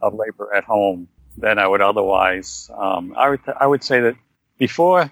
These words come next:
the quarantine, I would say that I would be gone from the house about sixteen hours a week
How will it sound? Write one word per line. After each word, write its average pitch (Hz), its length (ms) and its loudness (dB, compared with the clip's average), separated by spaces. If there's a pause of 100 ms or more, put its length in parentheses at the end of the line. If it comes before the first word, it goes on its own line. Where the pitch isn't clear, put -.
the 143 60 -6
quarantine, 120 1000 -2 (340)
I 127 200 0
would 135 220 -2
say 123 300 0
that 117 160 -4
I 117 140 2
would 110 120 -6
be 104 140 -10
gone 120 560 0
from 113 200 -16
the 104 100 -4
house 107 800 -2
about 117 680 0
sixteen - 880 -10
hours 107 440 0
a 95 40 -16
week 98 360 -4